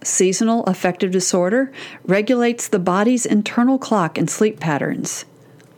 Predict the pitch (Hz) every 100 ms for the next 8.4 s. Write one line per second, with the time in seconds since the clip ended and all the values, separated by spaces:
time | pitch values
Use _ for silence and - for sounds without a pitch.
0 | - - - - - 202 180 185 214 240
1 | 233 - 233 233 240 233 - - 240 240
2 | 247 - 214 208 226 220 214 214 208 202
3 | 208 202 214 208 202 190 180 185 233 339
4 | 339 - - - - - 247 254 208 214
5 | 233 240 190 151 - - - - - -
6 | _ _ _ _ _ _ _ _ - -
7 | 226 147 - _ - - 185 180 170 -
8 | - - -